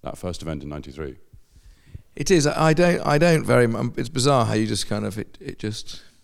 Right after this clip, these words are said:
Speaker 2: it just, um, uh, goes on. Um, uh, and, you know, I guess it suddenly got big and you don't really, I mean, you, it's, it's,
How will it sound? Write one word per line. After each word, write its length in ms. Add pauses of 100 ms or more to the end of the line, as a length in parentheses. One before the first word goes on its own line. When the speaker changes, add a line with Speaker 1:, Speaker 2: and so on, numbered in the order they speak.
(340)
Speaker 2:
it 140
just, 460
um, 200 (800)
uh, 200
goes 280
on. 360 (120)
Um, 480 (680)
uh, 400
and, 440 (140)
you 80
know, 60
I 60
guess 160
it 80
suddenly 320
got 240
big 180
and 80
you 80
don't 240
really, 220
I 40
mean, 140
you, 160
it's, 280
it's, 400